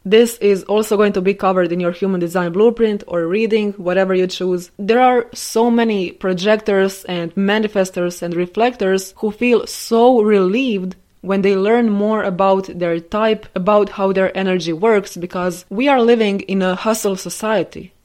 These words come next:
And it's like, work, work, work, you need to work all day to earn more money, to be worthy, to be productive, you need to get things done. But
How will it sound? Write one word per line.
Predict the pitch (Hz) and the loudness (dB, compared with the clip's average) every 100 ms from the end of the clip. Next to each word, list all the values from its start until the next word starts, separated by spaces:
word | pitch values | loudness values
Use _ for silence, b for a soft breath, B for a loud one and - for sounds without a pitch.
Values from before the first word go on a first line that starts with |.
| _ | _
And | 196 202 | -4 -4
it's | 196 | -2
like, | 202 185 185 | -4 -4 -4
work, | 180 226 247 240 | 2 6 6 4
work, | 233 220 | 2 2
work, | 214 226 214 214 | 2 2 2 0
you | |
need | 202 208 | 0 0
to | 196 | 0
work | 180 220 226 220 | 0 2 2 2
all | 214 202 | 2 2
day | 190 208 202 | 2 2 0
to | 180 170 | -4 -2
earn | - 214 214 | 0 2 2
more | 208 202 | 2 0
money, | 185 196 190 180 - | 0 -2 -2 -6 -6
to | 185 | -4
be | 175 247 | 0 0
worthy, | 226 214 214 208 196 | 2 4 2 2 -2
to | 185 185 | -2 -6
be | 175 233 | -2 -2
productive, | 220 208 190 196 196 196 185 170 b b b b | -2 -2 0 0 0 -4 -4 -4 b b b b
you | 190 | -2
need | 214 214 | -2 -2
to | 185 | 0
get | 214 240 | 0 0
things | 240 220 208 180 | -2 -2 -2 -2
done. | 202 190 180 185 _ - | -2 0 -2 -8 _ -4
But | 214 208 | -4 -4